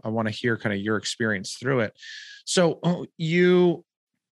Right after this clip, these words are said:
you have the opportunity to work with these children. It's typically young boys.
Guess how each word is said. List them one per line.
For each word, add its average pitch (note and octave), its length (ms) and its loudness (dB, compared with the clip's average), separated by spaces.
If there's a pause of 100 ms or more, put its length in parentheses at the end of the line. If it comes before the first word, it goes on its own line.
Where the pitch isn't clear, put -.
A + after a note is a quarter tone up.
(140)
you C#3+ 200 0
have F#3 160 2
the G#3 100 4
opportunity F3 640 2
to B2+ 100 4
work B2 320 0
with B2+ 240 2
these B2+ 180 -4
children. A#2 480 0
It's - 160 -8
typically B2+ 400 -4
young A#2 260 0
boys. G#2 340 -2